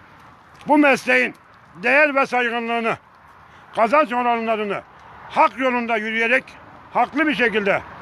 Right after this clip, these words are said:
elimize alacağız Allah'ın izniyle. Bunun için de dirayetli bir şekilde yanımızda durun. Biz üç yıl içerisinde yapmış olduğumuz mücadelede birçok lojistik firmaları ya da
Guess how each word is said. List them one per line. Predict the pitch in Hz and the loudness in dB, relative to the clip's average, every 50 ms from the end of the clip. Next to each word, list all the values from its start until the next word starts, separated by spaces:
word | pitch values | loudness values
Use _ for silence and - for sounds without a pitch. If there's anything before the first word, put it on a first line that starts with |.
| - - - - - | -20 -20 -12 -6 -2
elimize | 214 233 240 233 226 214 214 214 | -2 0 0 0 0 2 2 2
alacağız | 208 214 214 202 214 202 170 - | 4 4 2 2 0 -2 -2 -2
Allah'ın | - 214 220 233 226 226 254 247 | -2 -2 0 2 2 2 2 0
izniyle. | 240 226 208 247 254 240 233 254 262 262 - - - - - - - - - - - - - - | -2 -2 -2 0 0 0 2 0 0 -2 -4 -8 -20 -20 -20 -20 -20 -20 -20 -20 -20 -20 -10 -4
Bunun | 208 262 277 294 285 | -2 0 2 2 2
için | 285 262 - 294 277 | 2 2 2 2 2
de | 277 294 285 208 | 2 2 0 0
dirayetli | 226 240 247 254 262 254 254 254 - - 302 320 302 | -2 -2 0 0 2 2 0 -2 -4 -4 -6 -4 -4
bir | 269 | -4
şekilde | 180 247 233 196 214 202 190 190 170 131 - - - - - - - - - - - | -2 -2 -2 -2 -2 -4 -2 -2 -4 -4 -8 -14 -20 -20 -20 -20 -20 -20 -16 -8 -4
yanımızda | 214 240 254 262 247 254 226 208 - 180 170 | -2 0 2 2 2 2 2 2 0 0 2
durun. | 226 254 285 285 269 - - - - - - - - - - - - - - 208 | 2 2 2 2 0 -2 -6 -16 -16 -16 -16 -16 -16 -16 -16 -16 -16 -12 -6 -2
Biz | 277 311 294 - - - - | 0 0 0 0 -4 -8 -4
üç | - 302 - - | -2 -2 -2 -2
yıl | 285 277 277 | -4 -4 -4
içerisinde | 269 - 262 262 254 - _ _ _ _ - 220 226 269 277 | -2 0 0 -2 -2 -4 _ _ _ _ -10 -6 -2 0 0
yapmış | 269 262 285 214 262 | 0 0 -2 -2 0
olduğumuz | 269 254 240 262 262 254 277 254 | 0 0 0 0 0 0 0 -2
mücadelede | 240 254 233 254 247 247 247 247 247 226 269 269 247 - - - - - - - - - | -2 -2 0 0 2 2 4 2 2 2 0 -2 -4 -6 -8 -12 -14 -14 -14 -12 -6 -2
birçok | 302 311 285 277 269 247 - - - - - - - - - - - - - - - - - - - - - - - - - - - - - - - 175 | -2 -2 0 0 -2 -2 -2 -6 -10 -10 -10 -10 -8 -6 -6 -6 -6 -6 -10 -10 -14 -12 -12 -12 -12 -12 -12 -12 -12 -10 -12 -12 -12 -14 -14 -14 -8 -2
lojistik | 226 262 269 269 247 208 220 320 302 - | -2 -2 0 -2 -4 -6 -4 -4 -2 -2
firmaları | 262 269 247 247 254 254 254 247 262 262 - - - - - - - - - 175 196 | -4 -4 -4 -2 -2 -2 0 0 -2 -4 -4 -6 -14 -18 -16 -16 -16 -14 -12 -6 -2
ya | 254 285 277 | 0 2 2
da | 262 226 - | 2 0 0